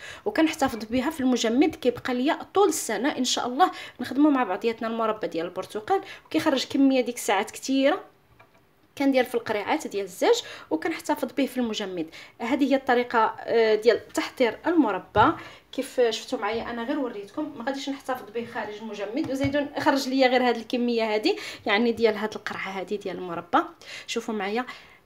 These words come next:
احسن من الجاهز كيف كنقول دائما.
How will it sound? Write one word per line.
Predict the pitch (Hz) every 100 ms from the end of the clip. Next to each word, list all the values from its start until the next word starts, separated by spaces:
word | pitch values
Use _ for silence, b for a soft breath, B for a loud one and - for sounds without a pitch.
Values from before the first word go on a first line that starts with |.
| _ 285
احسن | - - - 302
من | 294 262 254
الجاهز | 226 208 233 269 262
كيف | 240 -
كنقول | 233 214 233 220
دائما. | 233 240 - 214